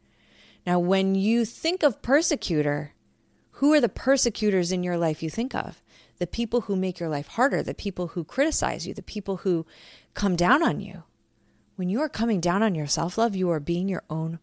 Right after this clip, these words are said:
persecutor. You are functioning in a victim triangle space with yourself.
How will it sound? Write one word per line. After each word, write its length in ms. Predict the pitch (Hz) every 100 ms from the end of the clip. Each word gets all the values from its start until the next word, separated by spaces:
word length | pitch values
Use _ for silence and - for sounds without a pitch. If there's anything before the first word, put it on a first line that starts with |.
| _
persecutor. 720 | - 151 165 - 151 - - _ _ _ _ _ _ _ _ _ -
You 180 | 185 180
are 100 | 170
functioning 580 | - 185 185 - 220
in 180 | - 180
a 80 | 165
victim 440 | 151 170 - 180
triangle 400 | 165 165 165 160
space 380 | 156 - 180 156
with 360 | 165 165 165 -
yourself. 640 | 160 - 240 - - _